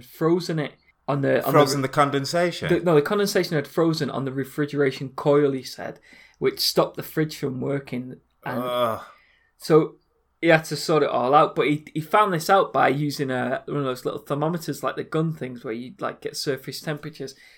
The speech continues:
Speaker 1: and found that the bodies were too warm. And I was thinking, wow, imagine that though. That it, that's like the essence of someone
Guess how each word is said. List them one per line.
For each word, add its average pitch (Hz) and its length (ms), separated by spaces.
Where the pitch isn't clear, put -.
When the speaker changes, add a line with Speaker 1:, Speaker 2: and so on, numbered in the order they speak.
Speaker 1:
and 135 80
found 165 340
that 151 100
the 120 60
bodies 151 380
were 143 80
too 127 280
warm. 135 340
And 143 140
I 208 160
was 262 100
thinking, 151 460
wow, 151 300
imagine 226 380
that 240 160
though. 127 320
That - 160
it, - 280
that's - 260
like 254 180
the 151 220
essence - 560
of 131 80
someone 131 500